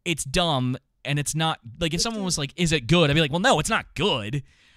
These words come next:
Speaker 2: You know who could have done this movie better?
Speaker 1: No.
Speaker 2: James Gunn. I feel like this is the, the perfect, like,
Speaker 1: Yeah,
Speaker 2: movie for
Speaker 1: he,
Speaker 2: James Gunn to
Speaker 1: he,
Speaker 2: do, 'cause he would have
Speaker 1: yeah.
Speaker 2: made it wacky and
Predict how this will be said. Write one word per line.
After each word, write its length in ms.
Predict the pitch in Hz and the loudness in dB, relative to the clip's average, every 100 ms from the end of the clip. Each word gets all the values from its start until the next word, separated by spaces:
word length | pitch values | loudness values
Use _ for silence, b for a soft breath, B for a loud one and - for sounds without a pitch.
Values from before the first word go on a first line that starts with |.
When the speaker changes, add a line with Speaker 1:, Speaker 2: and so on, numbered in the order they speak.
| b - | b -10
Speaker 2:
You 180 | 160 170 | -2 0
know 120 | 175 | 2
who 160 | 185 | 0
could 100 | 180 | -2
have 80 | 156 | -4
done 160 | 139 143 | -4 -6
this 160 | 139 | -6
movie 220 | 156 139 117 | -8 -6 -6
better? 340 | 117 131 135 _ _ _ _ _ _ _ _ _ _ _ _ _ _ | -6 -8 -12 _ _ _ _ _ _ _ _ _ _ _ _ _ _
Speaker 1:
No. 220 | 101 98 90 | -10 -8 -2
Speaker 2:
James 320 | 110 98 - | -2 -2 -6
Gunn. 300 | 95 85 90 - | -8 -8 -14 -20
I 80 | 107 | -12
feel 140 | 151 | -8
like 140 | 120 | -6
this 220 | 113 117 110 | -6 -6 -8
is 80 | |
the, 100 | 104 | -10
the 120 | 98 92 | -10 -8
perfect, 440 | - 95 - - | -6 -6 -6 -10
like, 220 | 87 90 160 | -8 -6 -6
Speaker 1:
Yeah, 500 | 180 185 180 175 170 | -4 -4 -4 -4 -6
Speaker 2:
movie 340 | 165 165 165 | -6 -6 -6
for 80 | 110 | -6
Speaker 1:
he, 60 | - | -6
Speaker 2:
James 340 | 101 98 95 | -6 -8 -10
Gunn 220 | 98 92 | -8 -8
to 80 | 92 | -6
Speaker 1:
he, 60 | 95 | -8
Speaker 2:
do, 140 | 90 | -8
'cause 200 | - 104 | -12 -12
he 120 | 123 | -8
would 140 | 127 117 | -6 -6
have 100 | 113 | -4
Speaker 1:
yeah. 260 | 104 104 | -4 -6
Speaker 2:
made 20 | 104 | -8
it 40 | |
wacky 580 | 104 104 113 - 110 101 | -4 -2 -2 -6 -10 -10
and 120 | 92 | -12